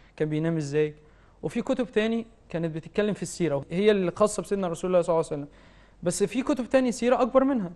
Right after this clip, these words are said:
زي سيرة الإمام ابن هشام أو سيرة مولانا ابن كثير، دي كتب تاني بتحكي في السيرة، بس هي كتب كبيرة ومفصلة أكتر من الكتب الصغيرة اللي كنت بقراها زمان. وفي ك-، نوع تالت من الكتب، ودي كتب الخصائص. دي أنا ت-، بداية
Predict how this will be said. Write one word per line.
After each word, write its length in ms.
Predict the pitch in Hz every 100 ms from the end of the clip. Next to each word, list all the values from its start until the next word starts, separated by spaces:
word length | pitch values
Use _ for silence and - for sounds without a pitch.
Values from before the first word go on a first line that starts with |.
| -
زي 160 | 196
سيرة 280 | 208 226 214 -
الإمام 360 | 190 185 196 202
ابن 160 | 180
هشام 340 | 185 - 190 170 - - - - _
أو 80 | 156
سيرة 260 | 160 196 190 190 165 156 151
مولانا 360 | 156 156 175 185
ابن 120 | 196
كثير، 440 | 190 196 220 208 - _ _ _ _
دي 160 | 165 175
كتب 260 | - 208 190
تاني 240 | 175 190
بتحكي 340 | 196 214 -
في 40 | -
السيرة، 340 | - 220 165 -
بس 140 | - 190
هي 100 | 208
كتب 220 | 247 233
كبيرة 380 | - 196 226 226
ومفصلة 800 | 196 202 202 214 - 233 220
أكتر 260 | - - 147 - - _ _ -
من 120 | 156
الكتب 300 | 160 - 208
الصغيرة 300 | 185 - 170
اللي 140 | 185 175
كنت 220 | 170 151
بقراها 280 | 156 160 165
زمان. 260 | 147 139 143 - - _
وفي 200 | - 262
ك-، 80 | 262
نوع 240 | 240 247 226
تالت 340 | 226 226 220
من 100 | 175
الكتب، 380 | 156 196 240 196
ودي 160 | 208
كتب 260 | 214 240 226
الخصائص. 640 | 175 160 160 - - - _ - _ - _ _ _ _ 160
دي 220 | 196 247
أنا 100 | 240
ت-، 120 | 226
بداية 340 | 185 170 226